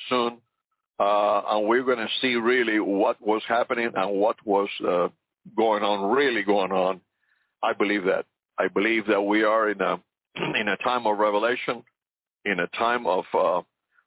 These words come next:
where things are coming to the fore, and, uh, I do believe that this pep-, uh, these powers that be,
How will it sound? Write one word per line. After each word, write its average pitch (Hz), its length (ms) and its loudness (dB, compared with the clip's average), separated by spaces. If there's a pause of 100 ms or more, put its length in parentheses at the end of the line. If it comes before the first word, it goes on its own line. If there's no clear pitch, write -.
(120)
where 101 180 2
things 127 300 -2
are 104 120 0
coming 113 360 -4
to 101 80 0
the 90 180 -2
fore, 123 300 2 (600)
and, 107 240 -2
uh, 92 300 0 (500)
I 113 160 2
do 131 100 4
believe 120 320 0
that 104 160 2
this 117 140 -2 (100)
pep-, 120 140 0 (240)
uh, 98 160 2 (260)
these 110 220 0
powers 123 360 2
that 127 180 0
be, 123 300 0